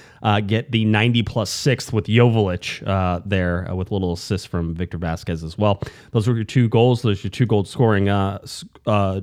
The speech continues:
two goals that were scored. Galaxy had some chances to score some other ones. Um, they didn't. Uh,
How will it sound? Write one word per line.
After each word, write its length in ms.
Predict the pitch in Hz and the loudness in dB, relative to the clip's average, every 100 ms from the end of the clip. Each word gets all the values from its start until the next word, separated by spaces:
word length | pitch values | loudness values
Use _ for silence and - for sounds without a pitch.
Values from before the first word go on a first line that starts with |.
| - | -2
two 140 | 180 | 2
goals 260 | 156 139 110 | 6 6 4
that 120 | 123 | 0
were 80 | - | -2
scored. 360 | - 208 156 - - - | 4 6 6 2 -8 -2
Galaxy 320 | 196 170 147 | 0 2 4
had 120 | 160 | 4
some 120 | 135 | 4
chances 360 | 120 143 139 113 | 4 4 4 0
to 60 | |
score 220 | 98 131 113 | 2 2 2
some 120 | 110 | 4
other 140 | 156 | 4
ones. 320 | 147 127 - - _ _ - | 6 6 2 -6 _ _ -6
Um, 220 | 113 104 104 | -2 0 2
they 100 | 107 | 4
didn't. 400 | 123 131 135 - | 6 6 4 0
Uh, 260 | 110 101 95 | 0 2 2